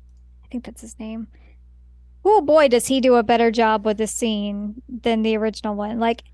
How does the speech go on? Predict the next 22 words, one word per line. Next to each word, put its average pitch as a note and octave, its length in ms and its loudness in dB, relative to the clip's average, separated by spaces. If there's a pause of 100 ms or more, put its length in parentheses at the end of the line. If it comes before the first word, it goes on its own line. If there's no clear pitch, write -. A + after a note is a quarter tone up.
(560)
I, E4 640 2
I C4 140 -2
have D4+ 140 0
mentioned C#4+ 260 0
this C4+ 180 0
many, B3 560 4
many, B3 220 2
many, A3+ 240 0
many, A3 300 0
many A#3+ 680 2
times. G3+ 720 -16 (880)
Um, A#3+ 640 2 (1300)
the, C4 960 0
the B3+ 380 -2
original C#4 400 0
voice A#3+ 240 0
actor A3+ 280 -2
for A3 120 -4
Zack, G3+ 340 -6
his A3 240 -16
name A#3+ 140 -2
is G#3 100 -10